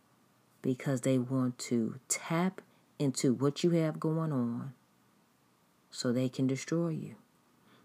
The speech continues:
And their questions, they will not be general questions.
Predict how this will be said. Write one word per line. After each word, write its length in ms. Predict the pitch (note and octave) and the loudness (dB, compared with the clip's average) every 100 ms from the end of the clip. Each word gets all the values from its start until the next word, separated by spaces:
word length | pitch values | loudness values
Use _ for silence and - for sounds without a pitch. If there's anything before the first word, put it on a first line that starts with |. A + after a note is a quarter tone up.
| _ | _
And 160 | C#3+ C#3+ | 0 4
their 140 | D3 | 4
questions, 760 | C3+ - G#3+ G#3+ - F#3 D#3+ - | 2 4 6 8 4 2 2 2
they 120 | D3 | 2
will 160 | C3+ C3+ | 4 2
not 320 | C#3+ F3+ - | 2 0 4
be 140 | G#3 | 4
general 420 | F3 F3 F#3+ G3+ | 6 6 6 6
questions. 680 | G3 - G#3 G#3 - C3 G#2+ | 4 4 4 4 2 2 0